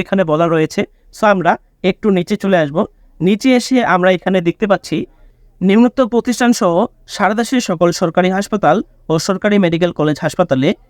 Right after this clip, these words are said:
এই ডপ টেস্ট করা যাবে। অর্থাৎ এখানে যে বেশ কয়েকটি মেডিকেল কলেজ ও হাসপাতালের নাম রয়েছে, এই মেডিকেল কলেজ ও হাসপাতাল বাদ দিয়েও কিন্তু আপনি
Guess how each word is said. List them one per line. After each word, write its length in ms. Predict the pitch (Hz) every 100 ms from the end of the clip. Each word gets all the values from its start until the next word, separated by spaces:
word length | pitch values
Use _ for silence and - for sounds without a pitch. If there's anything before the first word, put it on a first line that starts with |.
| - -
এই 120 | 160
ডপ 140 | 170 156 -
টেস্ট 200 | 214 - _ _
করা 160 | 185 196
যাবে। 200 | 175 135 131 - _ 165
অর্থাৎ 320 | 190 - 175 - _ -
এখানে 240 | 180 233 254 175
যে 80 | 170 - _ 165
বেশ 140 | 185 190
কয়েকটি 260 | 233 214 240 214
মেডিকেল 300 | 165 175 190 185
কলেজ 220 | 175 175 - -
ও 20 | 151 165
হাসপাতালের 440 | 165 185 180 180 165
নাম 100 | 156 156
রয়েছে, 280 | 151 - 196 - _ _ 190
এই 80 | 214
মেডিকেল 300 | 202 208 220 208
কলেজ 200 | 208 208 -
ও 20 | 165 147
হাসপাতাল 380 | 165 - 185 185 147
বাদ 120 | 147 143
দিয়েও 180 | 196 208
কিন্তু 240 | 156 - 170 - _ - 156
আপনি 220 | 160 151